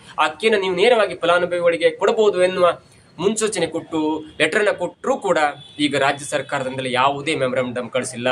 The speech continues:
ಯಾವುದೇ ಪ್ರಪೋಸಲ್ ಹೋಗಿಲ್ಲ. ಹಾಗಾಗಿ ರಾಜ್ಯ ಸರ್ಕಾರ ಕೇಂದ್ರ ಸರ್ಕಾರದ ಜೊತೆಗೆ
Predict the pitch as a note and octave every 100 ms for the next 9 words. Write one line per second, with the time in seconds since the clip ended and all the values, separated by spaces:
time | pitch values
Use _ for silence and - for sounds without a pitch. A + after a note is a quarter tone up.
0 | A#2 A#2 B2 C3 D#3 F3 - - _ C#3
1 | C3+ D#3 D3+ C3 C#3+ A#2+ C#3 B2 - -
2 | - D#3+ D3 A2+ E3 - - - C#3+ F3
3 | A3+ F3+ D#3 C#3+ C3 B2+ B2+ - - -
4 | - - G#3 A3 - E3 - D3+ C#3 C#3
5 | C3+ C3 C3